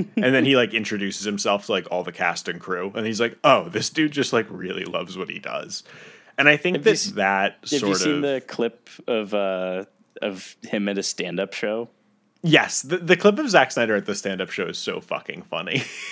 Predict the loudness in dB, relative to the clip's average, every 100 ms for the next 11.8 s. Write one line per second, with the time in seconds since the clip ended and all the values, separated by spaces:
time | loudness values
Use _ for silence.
0 | -12 -6 0 0 2 2 4 4 4 4
1 | 4 4 4 0 2 4 4 2 -20 -10
2 | -6 -4 -2 -4 -4 _ -6 -4 -4 -4
3 | -2 0 0 0 0 -2 -2 -2 -2 -4
4 | -6 _ -20 -20 -20 -20 _ _ -6 -2
5 | -2 -4 -14 _ _ _ -4 -2 0 -2
6 | -8 -10 _ -4 -4 -2 -2 -2 0 -2
7 | 0 -4 -4 -4 -2 0 -2 -4 -4 -2
8 | -2 -4 -2 -2 0 0 -2 -2 -2 -2
9 | -4 -6 -8 _ -20 _ _ -2 0 0
10 | -2 -2 -6 -2 -2 -2 -4 -4 -2 -4
11 | -6 -6 -8 -8 -8 -6 -6 -8